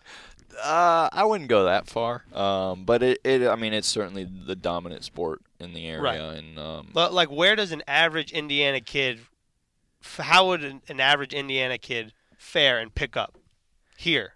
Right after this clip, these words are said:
Speaker 2: on, on,
Speaker 1: Probably
Speaker 2: in New
Speaker 1: very
Speaker 2: York?
Speaker 1: well.
Speaker 2: All right.
Speaker 1: Especially, especially from the, th-, from the corner three spot, I would say. That's kind of our,
Speaker 2: <laughs>
Speaker 1: our,
Speaker 2: Is
Speaker 1: our
Speaker 2: that where
Speaker 1: little
Speaker 2: you live?
Speaker 1: niche. Uh, you know, we're not the most athletic, but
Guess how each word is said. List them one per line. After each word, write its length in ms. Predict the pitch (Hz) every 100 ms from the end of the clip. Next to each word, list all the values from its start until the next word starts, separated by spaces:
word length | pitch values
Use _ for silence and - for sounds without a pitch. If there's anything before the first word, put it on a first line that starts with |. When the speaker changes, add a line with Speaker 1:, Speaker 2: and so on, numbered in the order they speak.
| _
Speaker 2:
on, 260 | 139 123 123
on, 300 | 127 117 117
Speaker 1:
Probably 260 | 123 104
Speaker 2:
in 60 | 95
New 60 | 92
Speaker 1:
very 100 | 90
Speaker 2:
York? 80 | 87
Speaker 1:
well. 280 | 85 82 -
Speaker 2:
All 140 | 135 113
right. 100 | 104 110
Speaker 1:
Especially, 680 | 127 - 160 151 135 131 107
especially 480 | 85 - 123 120 123
from 200 | 110 113
the, 80 | 104
th-, 280 | - - - -
from 220 | - 104
the 80 | 98
corner 480 | - 101 98 87 92
three 260 | 98 90
spot, 380 | - 82 78 - - -
I 80 | 170 156
would 160 | 220
say. 140 | 92 90
That's 240 | - -
kind 240 | - 107 95
of 120 | 87
our, 260 | 82 92 -
Speaker 2:
<laughs> 40 |
Speaker 1:
our, 120 | - 175
Speaker 2:
Is 200 | 151 151
Speaker 1:
our 40 |
Speaker 2:
that 180 | 151 147
where 120 | 143
Speaker 1:
little 160 | 143 147
Speaker 2:
you 40 |
live? 180 | 175 202
Speaker 1:
niche. 160 | 202 - _ _ -
Uh, 360 | 143 170 139
you 140 | 143 143
know, 340 | 131 131 113 - - - - _ _
we're 140 | 110
not 180 | 127 156
the 80 | 143
most 240 | 135 127
athletic, 720 | 104 - 95 104 127 - - _ _ _ _ _ _ _ _ -
but 460 | 98 120 117 -